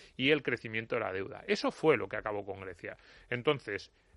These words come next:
cuando tú me dices, "¿Cuál es el problema del gobierno pesoe Podemos?", el principal problema, el principal problema es que acabemos dentro de esa rueda, porque además ese es un círculo vicioso del que luego es muy difícil salir. En el momento en que tú entras en un problema de falta de confianza con los mercados,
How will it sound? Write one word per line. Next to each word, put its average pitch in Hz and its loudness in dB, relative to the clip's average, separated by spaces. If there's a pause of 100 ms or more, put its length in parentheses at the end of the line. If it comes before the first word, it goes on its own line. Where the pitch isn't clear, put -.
(200)
cuando 131 -2
tú 160 -6
me 160 0
dices, 113 0
"¿Cuál 214 6
es 226 4
el 226 6
problema 185 4
del 180 6
gobierno 170 4
pesoe 165 4
Podemos?", 110 -2
el 127 -2
principal 131 0
problema, 139 2
el 98 -4
principal 120 -4
problema 180 4
es 147 -4
que - -4 (260)
acabemos 156 2
dentro 165 2
de 147 4
esa 135 4
rueda, 113 2
porque 120 4
además 202 4
ese 208 -2
es 208 -4
un 196 0
círculo 202 4
vicioso 185 0
del 175 0
que 156 2
luego 170 2
es 156 -2
muy 170 -4
difícil 160 -6
salir. 175 -2 (580)
En 143 -2
el 151 2
momento 220 -2
en 247 -10
que 220 0
tú 175 0
entras 120 -2
en 135 -4
un 160 -4
problema 127 2
de 113 6
falta 165 0
de 170 0
confianza 123 -2
con 104 -4
los 110 0
mercados, 185 4